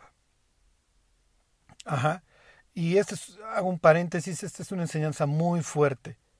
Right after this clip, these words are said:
Algo que detiene la vida de los creyentes son sus malas amistades y la, y esta idea de no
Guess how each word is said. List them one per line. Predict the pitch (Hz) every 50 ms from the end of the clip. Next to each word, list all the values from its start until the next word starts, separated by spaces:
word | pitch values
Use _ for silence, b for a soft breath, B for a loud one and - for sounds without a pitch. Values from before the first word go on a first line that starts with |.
| _ _ _ _ _ _ _ _ _ _ _ _ _ _ _ _ _ _ _ _ _ _ _ _ _ _ _ _ _ _ - - - _ _ _ _ _ _ _ _ _
Algo | - 190 220 226 208 247 -
que | - - 214 190
detiene | 185 175 - _ - 196 190 185 180 170 160 165 - -
la | 196 196 165 160 156
vida | 147 180 208 214 226 220
de | 214 196
los | 180 151 -
creyentes | - - 156 139 139 139 165 160 151 143 - 233 - - - -
son | - - - 185 165
sus | 151 - 175 147 131
malas | 151 156 151 151 147 135 -
amistades | 165 139 120 113 - - - 147 131 123 131 127 - - -
y | 277 165 156
la, | 143 160 170 - -
y | 262 180 160 147 147 147 151 - - - _ _
esta | - 233 185 160 - - - 175
idea | 147 139 127 156 170 170 170 170 - -
de | - 127 143 135 131
no | 127 135 143 151 165 196 226 233 240 240 254